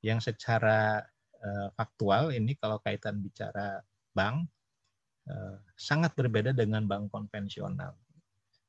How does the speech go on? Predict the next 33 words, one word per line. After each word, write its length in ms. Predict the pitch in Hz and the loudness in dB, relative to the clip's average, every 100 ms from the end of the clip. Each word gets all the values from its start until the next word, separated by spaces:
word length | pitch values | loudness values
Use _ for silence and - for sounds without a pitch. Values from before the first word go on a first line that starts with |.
| _ | _
Kalau 160 | 101 98 | -12 -8
di 80 | 95 | -2
bank 480 | 101 104 101 101 | 0 0 -2 -4
konvensional 720 | 101 98 107 98 104 101 95 98 | -4 -4 -4 -6 -6 -4 -4 -6
itu 320 | 95 147 160 - | -6 -4 -4 -4
kaitan 320 | 107 107 101 | -4 -2 -2
dengan, 480 | 98 98 98 98 107 | -4 -4 -4 -6 -6
eh, 160 | 98 98 | -10 -8
penyaluran 560 | 104 101 98 98 101 95 | -6 -4 -4 -2 -2 -4
itu 240 | - 175 | -6 -6
ya 160 | 127 90 - - | -4 -6 -8 -8
hanya 160 | 95 92 | -4 -2
satu, 400 | - 170 - - | -2 -4 -6 -10
perjanjian 640 | - 95 95 98 98 98 95 | -8 -6 -4 -4 -4 -4 -6
kredit 400 | 110 98 101 - | -6 -4 -8 -10
saja. 280 | - - - _ _ _ _ _ _ | -12 -12 -16 _ _ _ _ _ _
Tapi 400 | - 98 131 131 - | -12 -6 -4 -4 -6
kalau 240 | - 104 104 | -6 -4 -2
di 80 | |
dalam 320 | 104 104 104 110 | -2 -2 -4 -6
per-, 240 | 110 104 - - | -8 -8 -12 -10
perbankan 480 | 98 104 104 104 | -6 -4 -4 -4
syariah 320 | 101 101 147 156 | -6 -4 -4 -6
ternyata 480 | - 104 107 139 143 - _ _ _ _ - | -8 -12 -2 0 -2 -4 _ _ _ _ -10
ada 160 | 98 | -8
enam 400 | 110 131 143 110 | -2 2 4 2
kalau 160 | 101 98 | 0 -4
tidak 320 | - 98 98 | -6 -8 -6
salah, 240 | - 101 117 | -6 -2 0
dan 160 | 117 | 0
ini 240 | 117 135 185 | 2 4 4
mempunyai 480 | 151 107 113 131 | 4 2 2 2
karakteristik 720 | - 120 117 - 110 - - | 2 -2 -2 -4 -4 -4 -8